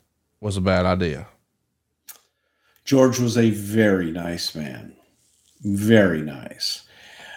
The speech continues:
Speaker 2: Um, very naive, did not understand the business. Uh, I think Ted Turner was just trying to get his money out of him because he brought him over from Argentina to play for his basketball team in Atlanta.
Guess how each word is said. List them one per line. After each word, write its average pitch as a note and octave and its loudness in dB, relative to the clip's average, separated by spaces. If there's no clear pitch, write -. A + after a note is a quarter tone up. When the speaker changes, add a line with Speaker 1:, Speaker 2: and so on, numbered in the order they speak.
Speaker 2:
Um, F#2 0
very A2+ 4
naive, G#2+ 2
did F#2+ -6
not A#2 4
understand G#2+ 0
the F#2 -6
business. F2 -8
Uh, F#2 0
I F2+ 0
think G2 2
Ted G#2 4
Turner G#2 4
was F#2+ 0
just - -8
trying G2 2
to F#2 0
get G2 2
his F#2 -2
money G2+ 4
out F#2 2
of F#2+ 2
him G2+ 2
because F#2 -6
he F#2 -8
brought F#2+ 4
him F#2+ 4
over F#2+ 2
from F#2 -2
Argentina F#2+ 2
to F2 2
play F#2+ 0
for G2 -4
his F#2 -4
basketball F#2 0
team F2+ -2
in F2+ -2
Atlanta. F2 -4